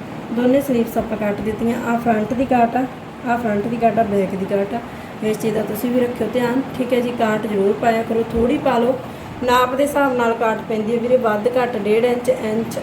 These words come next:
ਅੱਧਾ ਇੰਚ, ਪੌਣਾ ਇੰਚ। ਇੰਚ ਕਦੇ ਵਿੱਚ ਵਿੱਚ ਘੁੰਮੀ ਜਾਂਦੀ, ਡੇਢ ਕੁ ਇੰਚ ਦੇ ਵਿੱਚ ਵਿੱਚ ਇਹ ਕਾਟ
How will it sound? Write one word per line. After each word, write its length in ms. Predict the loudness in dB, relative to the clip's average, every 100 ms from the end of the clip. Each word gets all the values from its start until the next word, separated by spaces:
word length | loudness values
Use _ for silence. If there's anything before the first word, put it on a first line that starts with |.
| -6
ਅੱਧਾ 260 | -2 0
ਇੰਚ, 360 | 0 -2 0 -2 -2 -8 -2
ਪੌਣਾ 240 | 2 4 4
ਇੰਚ। 300 | 2 0 -6 -2
ਇੰਚ 360 | 2 2 0
ਕਦੇ 280 | 2 4 6
ਵਿੱਚ 300 | 6 4 2
ਵਿੱਚ 240 | 0 0 2
ਘੁੰਮੀ 180 | 2 2
ਜਾਂਦੀ, 280 | 2 2 2
ਡੇਢ 260 | 4 4 6
ਕੁ 100 | 2
ਇੰਚ 200 | 2 2
ਦੇ 100 | 2
ਵਿੱਚ 220 | 0 0
ਵਿੱਚ 200 | -4 0
ਇਹ 120 | 0
ਕਾਟ 220 | 2 -2